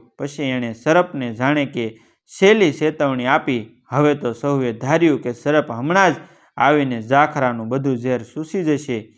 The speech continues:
અને એ નહીં ચૂસી જાય તો પછી ભૂવો પેલા મંત્રેલા ચીથરાને ઊભું ચીરવા માંડશે.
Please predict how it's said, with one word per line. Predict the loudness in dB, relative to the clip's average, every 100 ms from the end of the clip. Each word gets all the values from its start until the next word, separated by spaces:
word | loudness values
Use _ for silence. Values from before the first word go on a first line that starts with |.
| _ _ -10
અને | -4 -2
એ | -2
નહીં | -2 -2 -2
ચૂસી | -2 -4 -2 2
જાય | 6 6 4 -6 _ _ _
તો | -10 -6
પછી | -8 -6 -10
ભૂવો | -2 4 6 4 2 -14 _ _
પેલા | -2 -2
મંત્રેલા | -2 -2 -2 0 0 2 0
ચીથરાને | 0 -6 -2 -4 -4 -6 -12 _ _ _ _ -2
ઊભું | 0 0 -2
ચીરવા | 4 6 6 6 4
માંડશે. | 2 -6 -8 -10 -12 -12